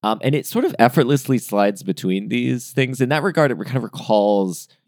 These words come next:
I mean, in particular, Evil Dead Two, which really, it leans into the, the horror comedy stuff. Um, but just to give one example of this, I was thinking about,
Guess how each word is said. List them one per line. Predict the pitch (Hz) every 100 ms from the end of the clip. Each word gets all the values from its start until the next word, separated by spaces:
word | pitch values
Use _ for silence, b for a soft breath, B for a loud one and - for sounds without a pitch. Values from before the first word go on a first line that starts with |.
| -
I |
mean, | 139
in | 120
particular, | 127 196 147 120
Evil | 113 101 95
Dead | 92 78
Two, | - 107 85 71
which | 82 -
really, | 90 87 85 80 82 78 -
it | 80
leans | 82 82 76
into | 82 78
the, | 76 76 69 65 50
the | 78
horror | 71 78 73
comedy | 80 73 71 69
stuff. | - 78 67 - _ _ _ _ _
Um, | 185 87 170 170 160 - -
but | 135
just | 143 -
to |
give | -
one | 269 214
example | 139 110 123 143 120
of | 90
this, | 95 90
I | 110
was | 110
thinking | - 180 160
about, | 113 113 98